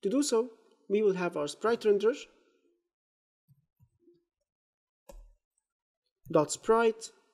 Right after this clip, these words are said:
to be equal to our skin one. Then else, we will need our sprite renderer dot sprite to be showing our skin two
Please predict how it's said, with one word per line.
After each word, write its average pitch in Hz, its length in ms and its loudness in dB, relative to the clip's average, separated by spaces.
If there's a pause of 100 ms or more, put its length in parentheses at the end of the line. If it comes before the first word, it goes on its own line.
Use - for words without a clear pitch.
(800)
to - 80 -4
be 220 240 -6
equal 196 220 2
to 190 140 -2
our 160 100 -2
skin 160 280 -2
one. 113 200 -6 (2250)
Then 143 260 -2
else, 226 440 0 (2250)
we 240 160 0
will 226 140 2
need 208 220 0
our 165 140 -2
sprite 254 380 -2
renderer 214 380 0 (1500)
dot 147 320 0 (260)
sprite 220 640 -4 (1400)
to 214 80 -4
be 254 120 0
showing 214 400 2
our 175 300 -2
skin 175 320 -2
two 196 300 -2